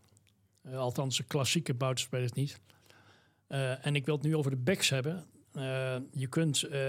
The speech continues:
met één of met twee wingbacks spelen. En ik vind dat Groningen, eh, net als vorig seizoen,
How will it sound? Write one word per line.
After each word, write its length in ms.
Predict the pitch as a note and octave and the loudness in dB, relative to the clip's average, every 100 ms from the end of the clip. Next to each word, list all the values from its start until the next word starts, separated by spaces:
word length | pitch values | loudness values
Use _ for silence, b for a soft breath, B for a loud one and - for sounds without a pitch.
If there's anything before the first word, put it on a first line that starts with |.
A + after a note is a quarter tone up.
| C3+ C3 | 0 0
met 200 | C#3 - | -2 0
één 320 | D#3+ F3 E3+ | 2 2 0
of 100 | C#3 | -2
met 140 | C3 | -2
twee 260 | D#3+ D3+ C3+ | 0 2 2
wingbacks 500 | E3 D3 B2+ A#2 - | 4 4 2 0 -2
spelen. 420 | C#3 A#2+ C#3+ F3+ - _ _ _ b b b _ | 0 0 -2 -4 -10 _ _ _ b b b _
En 140 | D3 | -2
ik 120 | C#3 - | 0 0
vind 360 | D#3+ C#3 C3+ | 2 2 0
dat 180 | C#3 C3+ | -2 0
Groningen, 580 | - D#3 D#3 C#3+ C#3 C3+ | 2 4 4 4 2 0
eh, 360 | C3+ C3 B2+ B2 - - | 0 0 2 0 -4 -2
net 180 | C#3+ C#3+ | 0 0
als 120 | A#2+ | 0
vorig 300 | D3+ C3+ B2 | 0 0 2
seizoen, 460 | C3 C3+ C3+ C#3+ | 0 0 0 -2